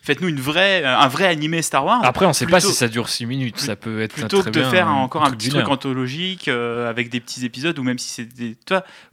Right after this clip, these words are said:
Speaker 1: confier à des stu-, à des studios d'animation japonais qui sont super bons, qui savent faire des putains de trucs, une vraie série, et assumer un vrai, un vrai produit, euh, comme ça, quoi, et pas, euh, un truc hybride, euh, qui, euh, pourra être, euh, oublié, euh, s'ils ont envie de l'oublier, tu vois.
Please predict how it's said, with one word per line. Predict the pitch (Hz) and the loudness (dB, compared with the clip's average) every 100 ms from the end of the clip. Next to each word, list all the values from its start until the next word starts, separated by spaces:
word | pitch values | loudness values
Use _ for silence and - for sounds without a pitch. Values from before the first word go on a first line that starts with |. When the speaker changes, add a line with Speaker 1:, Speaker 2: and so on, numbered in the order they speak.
| - | -4
Speaker 1:
confier | 147 - 160 | -4 -2 -6
à | |
des | 127 | -6
stu-, | - - 107 | -8 -6 -4
à | 117 | -2
des | 120 | -4
studios | - 135 135 | -6 -2 0
d'animation | 123 123 120 | 0 -2 -4
japonais | 123 131 147 | -8 -8 -10
qui | - 110 107 | -12 -16 -16
sont | - - | -16 -16
super | - 143 131 135 | -14 -8 -6 -6
bons, | 156 | -6
qui | - - | -10 -12
savent | 113 | -14
faire | - 101 | -12 -14
des | 101 - - | -14 -20 -16
putains | - 143 | -4 -4
de | |
trucs, | 135 220 - - - | -2 -6 -6 -18 -10
une | 107 | -8
vraie | 107 139 | -2 -4
série, | - 214 196 _ _ | -4 -8 -10 _ _
et | 123 113 | -2 0
assumer | 117 - 143 | 0 -2 -2
un | 160 | 0
vrai, | 123 127 143 139 123 120 113 107 - | 2 2 2 2 -2 -4 -6 -10 -6
un | 113 | -6
vrai | 107 131 | -4 -4
produit, | 135 - 127 160 185 | -4 -4 -4 -6 -8
euh, | 123 117 _ _ _ - | -8 -10 _ _ _ -10
comme | 143 | -6
ça, | 208 | -4
quoi, | - - | -6 -8
et | 110 | -6
pas, | 107 143 165 127 | 0 4 4 2
euh, | 110 110 | 0 -4
un | 113 | -8
truc | - 131 | -10 -14
hybride, | 113 131 123 170 143 | -8 -4 -2 -2 -2
euh, | 117 113 110 - - _ | -2 -2 -4 -10 -20 _
qui, | - 135 147 | -16 -6 -4
euh, | 117 | -4
pourra | - 117 131 143 | -6 -2 2 2
être, | 143 - 117 | 0 -4 -6
euh, | 110 110 110 107 104 _ - - | -4 -6 -8 -8 -12 _ -20 -12
oublié, | 156 131 135 131 156 175 | -8 -6 -2 2 2 2
euh, | 156 107 | 0 -4
s'ils | - 127 120 | -6 -6 -6
ont | |
envie | 113 120 | -6 -6
de | |
l'oublier, | 120 139 170 | -8 -8 -10
tu | - | -10
vois. | 117 | -18